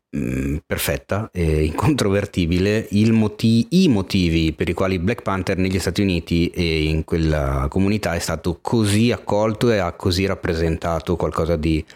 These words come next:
importante, di rivoluzionario, perché non solo quel film presenta un protagonista nero, ma presenta un intero cast di personaggi neri, e i ragazzini e le ragazzine avevano qualcuno da, non solo qualcuno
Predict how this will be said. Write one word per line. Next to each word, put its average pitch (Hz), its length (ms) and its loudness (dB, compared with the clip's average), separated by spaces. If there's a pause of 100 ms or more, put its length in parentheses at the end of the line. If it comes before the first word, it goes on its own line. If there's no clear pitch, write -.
(400)
importante, 98 600 -2
di 92 80 0
rivoluzionario, 85 800 0
perché 87 300 -4
non 120 320 2
solo 113 280 2
quel 85 140 0
film 85 240 -2
presenta 87 540 -2
un 104 240 2
protagonista 82 880 0 (640)
nero, 71 500 0
ma 82 100 -4
presenta 113 320 -2
un 95 80 2
intero 90 460 0
cast 90 480 -2
di 82 140 -2
personaggi 80 840 -2
neri, 82 480 0
e 101 240 -2
i 90 120 0
ragazzini 98 580 0
e 82 60 0
le 82 60 0
ragazzine 90 800 -2 (600)
avevano 120 320 0
qualcuno 135 800 2 (640)
da, 98 320 -2
non 135 180 4
solo 190 240 2
qualcuno 107 680 0